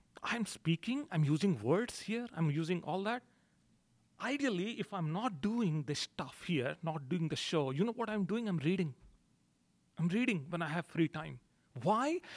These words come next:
Because knowledge doesn't, doesn't enter through a wide open mouth. It enters through your eyes, your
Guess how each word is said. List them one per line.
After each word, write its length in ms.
Because 340
knowledge 580
doesn't, 340
doesn't 380
enter 300
through 200
a 120
wide 320
open 260
mouth. 480
It 140
enters 380
through 200
your 220
eyes, 640
your 140